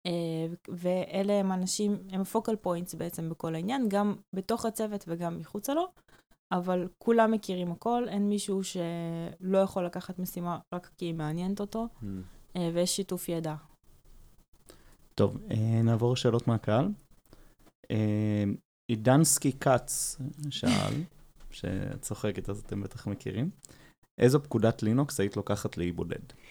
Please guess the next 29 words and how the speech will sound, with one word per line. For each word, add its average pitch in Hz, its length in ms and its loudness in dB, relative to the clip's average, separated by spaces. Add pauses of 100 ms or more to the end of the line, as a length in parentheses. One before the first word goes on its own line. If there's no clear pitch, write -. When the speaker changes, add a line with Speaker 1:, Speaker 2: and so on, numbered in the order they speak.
(580)
Speaker 1:
אוקיי, 202 380 -8
אז 208 340 -2
זה 214 360 0
סוג 220 200 -4
של 262 180 4
בדיחה 226 320 0
פנימית. 214 460 0 (840)
אה, 180 640 0 (380)
עידנסקי 202 600 0
היה 185 240 2 (260)
הבן 190 240 -2
אדם 170 460 -2
הראשון 190 540 0
שראיין 180 560 -2
אותי 190 220 -6
למשרד 196 420 -4
DevOps 196 280 -4
הראשונה 165 420 -6
שלי, 214 500 -4
אה, 160 400 -6
בסקייקיור, 202 680 -6
אי 185 80 -6
שם 170 300 -8
באלפיים 170 960 -10
וחמש 160 680 -12
עשרה, 277 280 -10
אני 269 120 -6
חושבת. 294 540 -6 (840)
אה, 196 40 -2